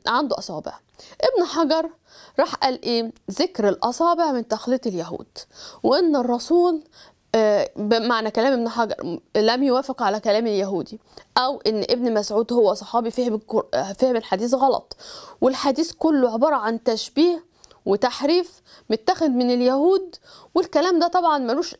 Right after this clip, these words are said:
اي علاقة باي مذهب من مذاهب المسلمين. يعني ابن حجر بمنتهى كده الصراحة راح عمل ايه؟ يطعن في البخاري وبيتهمه انه بينقل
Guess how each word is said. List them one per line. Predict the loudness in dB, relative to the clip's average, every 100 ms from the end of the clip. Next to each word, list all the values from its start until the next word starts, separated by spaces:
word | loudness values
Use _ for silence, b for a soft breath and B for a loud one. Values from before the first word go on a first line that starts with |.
| -6
اي | -2 0
علاقة | 0 0 0 0 -4
باي | -2 -4 -2 0
مذهب | -2 0 0
من | 0
مذاهب | 0 0 -2
المسلمين. | -4 -8 -12 -12 -12 _ B B B B B
يعني | 0 0 0 -2
ابن | -4
حجر | -4 -2 0 -2
بمنتهى | 0 -2 -2 _ 0 2 -2
كده | 0 0 2 0 -4
الصراحة | -10 -4 0 2 0 0 0
راح | 0 -2
عمل | -2 -2 -2 -2
ايه؟ | -2 -4 b b b b -2
يطعن | 0 0 -2
في | 0
البخاري | -4 -4 -2 0 2
وبيتهمه | 0 -2 0 2 2 2
انه | 0
بينقل | 0 -2 0 -2